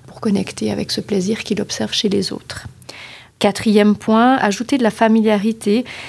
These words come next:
C'est vrai que si un enfant découvre des nouveaux aliments, c'est toujours sympa dans le cadre de son assiette équilibrée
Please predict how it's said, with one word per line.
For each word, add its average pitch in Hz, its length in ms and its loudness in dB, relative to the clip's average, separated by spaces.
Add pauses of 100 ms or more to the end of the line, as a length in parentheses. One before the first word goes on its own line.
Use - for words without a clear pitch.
C'est - 220 4
vrai 254 200 2
que 190 600 0 (100)
si - 300 0
un 208 120 6
enfant 233 380 2
découvre 220 560 2
des 196 140 2
nouveaux 208 340 0
aliments, 196 440 2
c'est 214 140 -2
toujours 220 280 -4
sympa 220 480 0
dans 208 100 2
le 190 80 0
cadre 208 300 0
de 190 100 0
son 185 180 -2
assiette 180 360 0
équilibrée 208 720 0